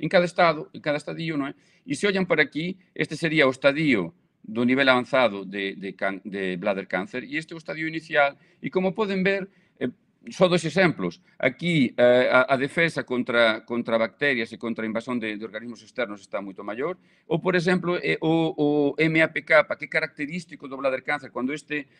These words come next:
este pathway está moito activo, é un, é un mal prognóstico para o, para o doente. Ollen que está realmente, realmente comparado con o, o primeiro nivel, ah, ah, eh, moito expreso.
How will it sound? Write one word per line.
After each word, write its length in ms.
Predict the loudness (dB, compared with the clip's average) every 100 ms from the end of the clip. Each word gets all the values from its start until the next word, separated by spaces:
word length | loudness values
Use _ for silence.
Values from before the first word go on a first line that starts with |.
| _
este 240 | -6 -6 0
pathway 400 | 2 2 -2 -4
está 160 | -2
moito 240 | -2 -2 -4
activo, 480 | 0 0 2 -2 _
é 160 | -2 2
un, 160 | 4 4
é 40 | 4
un 120 | 6
mal 240 | 6 2
prognóstico 480 | 0 -2 -2 -4 -4
para 240 | 0 2
o, 160 | 0 -2
para 160 | -6 -4
o 0 |
doente. 480 | -4 -4 -8 -16 _ _
Ollen 320 | -4 -2 -2
que 80 | -6
está 320 | -2 0 0 -6 _ -18
realmente, 1400 | -12 -4 0 2 2 0 -2 0 0 -2 -4 -10 -10 _ _ _
realmente 720 | -2 0 0 -4 -6 -8 -8
comparado 400 | -8 -2 -2 -2
con 320 | -4 -4 -4
o, 160 | -6 -6
o 240 | -6 -6
primeiro 400 | -4 -2 0 0
nivel, 320 | 0 -2 -6 _ _ -8
ah, 320 | -4 -4 -6 -6
ah, 320 | -2 0 0 -2 -4 -6 _ -10
eh, 80 | 2
moito 320 | 8 8 6
expreso. 400 | -6 -6 -6 -10